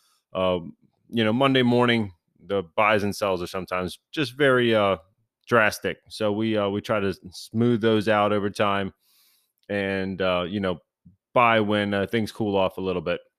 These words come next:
So that's, uh, that's what we'll be doing on the, the Webull, uh, tomorrow. And, uh, I guess we can roll right into the,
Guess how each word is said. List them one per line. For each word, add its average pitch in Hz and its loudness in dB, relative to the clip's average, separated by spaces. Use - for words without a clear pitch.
So 120 -2
that's, 143 -2
uh, 131 2
that's 131 -2
what 120 -4
we'll 117 -4
be 117 0
doing 135 0
on 113 2
the, 110 4
the 104 0
Webull, 120 2
uh, 92 -2
tomorrow. 165 4
And, 123 -4
uh, 123 2
I 104 -4
guess 107 -4
we 147 -8
can 120 -4
roll 123 0
right 131 -2
into 139 -4
the, 135 -2